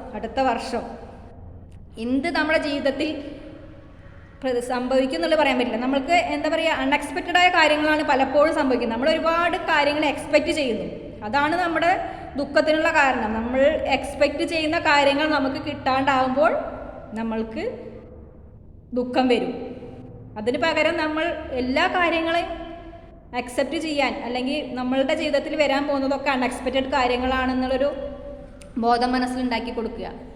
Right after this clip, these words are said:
എന്നിട്ട് വരുന്ന കാര്യങ്ങളെ, വരുന്ന സംഭവങ്ങളെ അക്സെപ്റ്റ് ചെയ്യാൻ ശീലിക്കുക. എല്ലാത്തിനെയും പോസിറ്റീവായി കാണാൻ ശ്രമിക്കുക. പോസിറ്റീവ് വശങ്ങളെക്കുറിച്ച് ചിന്തിക്കുമ്പോൾ നമ്മൾ എം-, എപ്പോഴും കൂടുതൽ കാര്യങ്ങൾ എന്താണോ ചിന്തിക്കുന്നത് അതിനെക്കുറിച്ച് തന്നെയായിരിക്കും നമ്മൾ കൂടുതൽ കൂടുതൽ അതിലേക്ക് തന്നെയാണ് അടുക്കുക.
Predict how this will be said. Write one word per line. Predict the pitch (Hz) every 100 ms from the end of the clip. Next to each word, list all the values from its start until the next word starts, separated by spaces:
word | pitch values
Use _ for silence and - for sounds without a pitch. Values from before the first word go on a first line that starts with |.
| - -
എന്നിട്ട് | 214 214 220 285 - - - - -
വരുന്ന | 226 233 277
കാര്യങ്ങളെ, | 285 262 254 254 254 262 254 240
വരുന്ന | 226 226 269 -
സംഭവങ്ങളെ | 247 240 233 226 233 247
അക്സെപ്റ്റ് | 262 254 - -
ചെയ്യാൻ | 240 247 233 254 - - - - - - - - -
ശീലിക്കുക. | 233 220 - 220 175 - - - - - 277
എല്ലാത്തിനെയും | 320 349 370 370 403 392
പോസിറ്റീവായി | 320 294 302 294 320 330
കാണാൻ | 330 311 262 269
ശ്രമിക്കുക. | 269 269 220 - 202
പോസിറ്റീവ് | 285 294 311 330 349 359
വശങ്ങളെക്കുറിച്ച് | 370 359 320 320 320 311 330
ചിന്തിക്കുമ്പോൾ | 285 277 285 277 277 277
നമ്മൾ | 330 403
എം-, | 370 -
എപ്പോഴും | 294 - 302 330 311 - - -
കൂടുതൽ | 330 339 381
കാര്യങ്ങൾ | 381 349 330 311 320
എന്താണോ | 285 269 277
ചിന്തിക്കുന്നത് | 269 269 262 277 269
അതിനെക്കുറിച്ച് | 285 294 - 320
തന്നെയായിരിക്കും | 330 330 330
നമ്മൾ | 302 285
കൂടുതൽ | 294 302 330
കൂടുതൽ | 339 320 330
അതിലേക്ക് | 302 285 262
തന്നെയാണ് | 269 294 294
അടുക്കുക. | 262 - 202